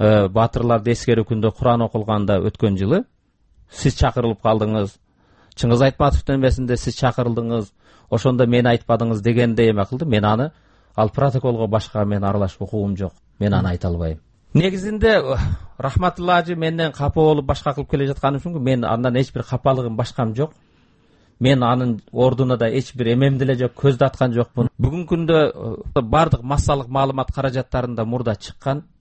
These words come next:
Рахматулла ажы шайланып жаткан кезде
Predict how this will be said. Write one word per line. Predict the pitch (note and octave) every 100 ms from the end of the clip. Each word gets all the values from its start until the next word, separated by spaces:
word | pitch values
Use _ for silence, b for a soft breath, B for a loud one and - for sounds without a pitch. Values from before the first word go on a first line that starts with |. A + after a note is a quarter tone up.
| -
Рахматулла | A#2 A#2+ C#3+ C#3+ C#3
ажы | C3+ C3+ D3 - b b b
шайланып | - B2+ C#3 D3+ C3+
жаткан | C3+ - A#2
кезде | A#2+ A2+ C#3 D#3+